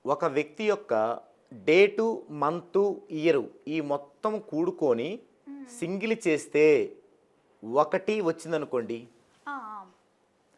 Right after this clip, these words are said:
Speaker 1: ఇప్పుడు డేట్ వచ్చేసి సింగిల్ చేస్తే వచ్చేసి మనకి సెవెన్ అనుకోండి.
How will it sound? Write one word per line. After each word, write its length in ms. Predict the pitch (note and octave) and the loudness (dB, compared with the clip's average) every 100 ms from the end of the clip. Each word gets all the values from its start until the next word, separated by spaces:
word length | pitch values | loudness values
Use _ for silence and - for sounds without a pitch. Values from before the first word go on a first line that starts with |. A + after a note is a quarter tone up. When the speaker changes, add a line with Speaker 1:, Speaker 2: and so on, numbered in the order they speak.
| _ _ _ _ | _ _ _ _
Speaker 1:
ఇప్పుడు 320 | D#3 D#3 E3+ E3+ | -4 0 2 2
డేట్ 380 | B2 F#3 G#3+ | 4 6 6
వచ్చేసి 400 | G#3+ G#3+ G#3+ F#3 | 4 4 2 2
సింగిల్ 380 | G3 - F#3 G3+ G3 | -6 -8 -4 -4 0
చేస్తే 540 | - - F#3+ A3 B3 - - | -2 0 0 2 0 -4 -6
వచ్చేసి 380 | D3+ D#3 F3+ D#3+ | -4 -2 -4 -4
మనకి 600 | D#3+ D#3+ F3 D3+ D#3 D#3+ - _ _ - - | -6 -4 -2 -2 -2 -6 -14 _ _ -8 0
సెవెన్ 260 | C#3+ D3+ | 2 2
అనుకోండి. 420 | C3+ A2 F2+ - | -2 -4 -8 -10